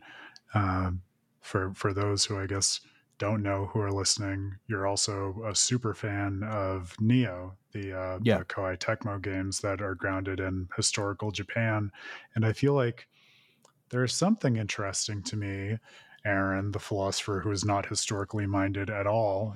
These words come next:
Speaker 1: in the
Speaker 2: <laughs>
Speaker 1: idea that these different game series, like, have some kind of interesting D N A in common, despite being so many eras apart, in terms of telling these pretty detailed and pretty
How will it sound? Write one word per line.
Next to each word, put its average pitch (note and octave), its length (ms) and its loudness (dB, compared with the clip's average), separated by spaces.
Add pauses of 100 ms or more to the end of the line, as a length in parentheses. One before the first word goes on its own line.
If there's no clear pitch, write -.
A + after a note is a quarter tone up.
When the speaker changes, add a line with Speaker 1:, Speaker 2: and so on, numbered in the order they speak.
Speaker 1:
in A2 140 -4
the G#2+ 140 0
Speaker 2:
<laughs> G2+ 100 4
Speaker 1:
idea G#2+ 460 6
that G#2 420 0
these G#2+ 240 -2
different A#2 380 0
game A2+ 260 0
series, G2+ 960 0
like, G2 360 -10 (920)
have D#3 240 4
some G3 360 4
kind D3+ 260 6
of C3 140 0
interesting C3+ 720 2
D B2 180 0
N B2 140 4
A B2 180 4
in A2+ 140 0
common, C3 460 4
despite A2+ 440 -4
being A2 560 -2
so A#2 240 -2
many A2 220 0
eras A2 480 2
apart, G#2 640 0
in A2 160 -6
terms G2+ 560 -4
of G#2+ 240 -6
telling A2 460 0
these G#2 480 2 (840)
pretty G#3 240 4
detailed B2+ 680 4
and A2 160 -4
pretty B2 400 0